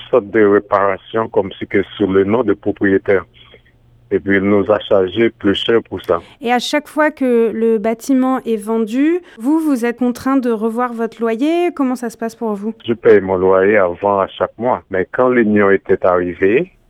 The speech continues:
Speaker 1: il nous a dit au moins c'est, il y a du grève de loyer. Ce qui est arrivé, ce building-là était en train de faire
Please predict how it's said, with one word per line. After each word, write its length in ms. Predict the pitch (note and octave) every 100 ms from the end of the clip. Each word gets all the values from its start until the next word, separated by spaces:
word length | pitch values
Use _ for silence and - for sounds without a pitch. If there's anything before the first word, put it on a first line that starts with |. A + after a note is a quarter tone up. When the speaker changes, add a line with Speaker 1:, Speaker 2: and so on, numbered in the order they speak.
| _ _ _ _ _ _
Speaker 1:
il 120 | F#2 F#2
nous 240 | G2 F#2
a 120 | F#2+
dit 240 | F2+ G2+ G#2+
au 100 | G2
moins 260 | G2 A2+ A2
c'est, 400 | G2 F#2 F2+ F2 E2+
il 60 |
y 60 | F#2
a 80 | F2+
du 200 | - F#2
grève 300 | G2 G#2+ F#2
de 100 | F#2+
loyer. 560 | F2 F2+ F#2 G2 D3 - _ _ _ _ -
Ce 60 | C3
qui 160 | -
est 160 | B2+ B2
arrivé, 600 | A2+ G#2+ F#2 G#2+ A#2+ A#2+
ce 100 | -
building-là 600 | F#2+ G2+ G#2 G#2 G2+ A2
était 240 | F#2+ - G2
en 120 | F#2+
train 200 | - G#2
de 160 | F#2+ F#2
faire 380 | - F#2+ F#2